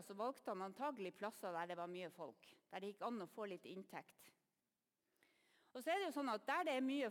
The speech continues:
folk, der kan du også høre mye. I hvert fall på den tida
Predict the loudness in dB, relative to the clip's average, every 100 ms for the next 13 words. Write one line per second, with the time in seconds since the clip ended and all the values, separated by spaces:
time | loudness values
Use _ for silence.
0 | 0 0 0 -4 -20 -20 _ _ _ -2
1 | 2 2 2 2 -2 -2 -4 -4 -2 0
2 | 2 0 -2 -2 -2 -4 -12 _ _ _
3 | _ -2 -2 -2 -6 -2 -2 -2 -2 0